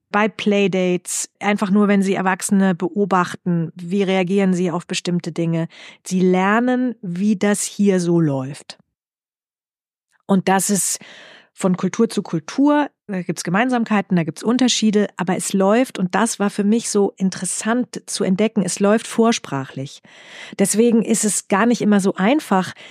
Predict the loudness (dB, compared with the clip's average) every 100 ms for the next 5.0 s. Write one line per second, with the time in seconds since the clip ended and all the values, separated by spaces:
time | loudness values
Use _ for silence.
0 | -10 0 2 2 0 -2 2 0 0 0
1 | 0 -2 -6 -8 -6 -2 0 2 2 -2
2 | -8 -20 -20 _ _ _ _ -4 -2 0
3 | -2 0 0 0 0 -2 0 0 2 2
4 | 0 -4 _ -2 0 2 -2 -4 -8 -8